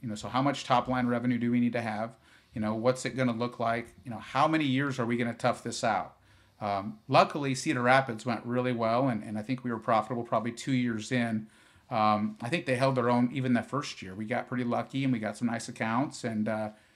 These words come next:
um, it wasn't a huge profit center, but at least it just, it carried itself.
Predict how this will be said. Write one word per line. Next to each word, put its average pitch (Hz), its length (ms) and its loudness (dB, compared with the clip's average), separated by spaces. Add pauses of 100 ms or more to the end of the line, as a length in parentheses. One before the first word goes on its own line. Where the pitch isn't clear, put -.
(500)
um, 107 280 0
it 107 100 -8
wasn't 123 280 0
a - 20 -2
huge 110 240 -6
profit 175 300 4
center, 113 280 -2
but 113 160 -4
at 113 220 -8
least 135 340 -4
it 120 80 -8
just, - 320 -8
it 110 200 -12
carried 120 280 2
itself. - 560 -10